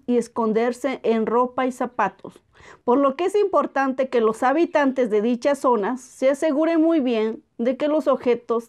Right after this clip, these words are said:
estén libres de peligro y que tengan en orden su casa. El pez piedra es el más venenoso que existe y además de ser muy feo, es un maestro del mimetismo,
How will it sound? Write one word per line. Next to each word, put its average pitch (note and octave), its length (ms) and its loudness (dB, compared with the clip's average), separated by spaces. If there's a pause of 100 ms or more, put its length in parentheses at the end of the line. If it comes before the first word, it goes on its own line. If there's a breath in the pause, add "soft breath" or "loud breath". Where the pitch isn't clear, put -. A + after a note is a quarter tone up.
(160)
estén A3+ 420 -4
libres G#3+ 440 -2
de G#3+ 80 -4
peligro A#3+ 640 -2 (400)
y G#3 120 -4
que A#3 140 -2
tengan B3+ 400 -2
en A3 180 0
orden A3+ 320 0
su G3+ 200 -6
casa. - 340 -6 (1500)
El B3+ 180 2
pez G4 260 0
piedra C#4+ 680 2
es C4+ 180 -2
el D#4+ 100 2
más C#4+ 220 0
venenoso B3 560 0
que A3 80 -4
existe - 520 -6 (380)
y B3 140 0
además B3+ 400 2
de D4+ 100 0
ser B3+ 240 -2
muy C4 220 2
feo, G#3+ 480 -2 (400 soft breath)
es A3+ 180 -2
un D4+ 160 2
maestro C4 640 -2 (100)
del B3+ 500 2 (100)
mimetismo, A3+ 1000 0